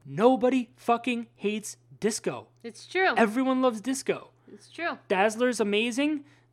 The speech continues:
Speaker 1: Dazzler needs to be in this show. I swear to God, when I used to work at the Lego retail store many years ago,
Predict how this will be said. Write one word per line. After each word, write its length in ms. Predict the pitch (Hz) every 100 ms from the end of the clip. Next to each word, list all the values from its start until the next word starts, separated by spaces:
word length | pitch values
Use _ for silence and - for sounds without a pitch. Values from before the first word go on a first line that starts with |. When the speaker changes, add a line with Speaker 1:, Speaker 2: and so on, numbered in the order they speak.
| 139
Speaker 1:
Dazzler 400 | - 185 202 226
needs 220 | 220 214 -
to 80 |
be 160 | 190 202
in 120 | 196
this 120 | 190
show. 300 | 180 - 147 - - - -
I 120 | 220
swear 240 | 277 285 285
to 60 |
God, 340 | 220 196 143 135 _ - -
when 340 | 185 190 185 -
I 120 | 226
used 300 | 294 311 -
to 60 | 240
work 400 | 196 254 - - - 117 -
at 360 | 180 175 170 -
the 80 | 165
Lego 320 | 160 190 214
retail 460 | 175 180 190 226 220
store 440 | - 247 240 247
many 360 | 185 160 185 220
years 260 | 220 208
ago, 340 | 156 151 123